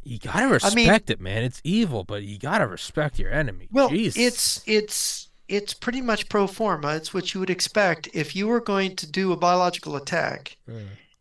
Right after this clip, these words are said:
Speaker 2: And if you know the background that they are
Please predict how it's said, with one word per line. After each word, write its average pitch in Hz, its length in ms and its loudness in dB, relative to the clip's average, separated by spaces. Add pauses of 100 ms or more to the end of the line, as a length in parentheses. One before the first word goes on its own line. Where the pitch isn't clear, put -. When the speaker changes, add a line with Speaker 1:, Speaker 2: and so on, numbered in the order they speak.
(140)
Speaker 2:
And 165 280 0
if 185 240 -4
you 190 100 0
know 185 220 4
the 165 80 2
background 156 720 2
that 151 160 -4
they 160 200 2
are 156 240 2